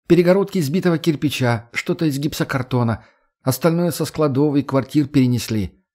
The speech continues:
Воды здесь в достатке, насосные станции новые. Бункер как раз капремонт прошел,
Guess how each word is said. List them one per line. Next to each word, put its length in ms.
Воды 240
здесь 300
в 40
достатке, 600
насосные 460
станции 400
новые. 540
Бункер 420
как 240
раз 240
капремонт 520
прошел, 480